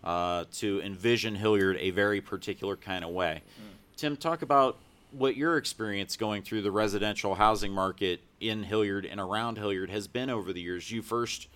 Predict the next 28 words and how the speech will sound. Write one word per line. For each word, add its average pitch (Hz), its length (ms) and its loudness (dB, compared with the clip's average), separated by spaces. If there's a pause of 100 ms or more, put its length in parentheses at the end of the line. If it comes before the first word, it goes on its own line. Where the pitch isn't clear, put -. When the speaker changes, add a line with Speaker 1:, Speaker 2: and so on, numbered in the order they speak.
(300)
Speaker 1:
came 117 320 -2
and 107 80 -4
you 101 60 -6
stayed 110 280 2
in 104 80 -6
apartments 110 480 -2
off 104 220 -2
Davidson. 113 560 -2
You've 95 140 -6 (120)
Speaker 2:
Mm-hmm. 147 120 -12 (260)
Speaker 1:
moved 110 340 2
out, 117 320 2 (380)
uh, 98 420 2
into 117 300 -4
the 101 120 2
hinterlands 123 760 0
for 110 160 -4
several 120 580 4 (320)
years, 117 520 0
Speaker 2:
Yep. 101 140 6
Speaker 1:
actually, 127 360 2
into 110 240 2
a 98 40 2
single 113 360 0
family 107 420 -2
house 104 400 0
with 95 160 -2
a, 90 140 -2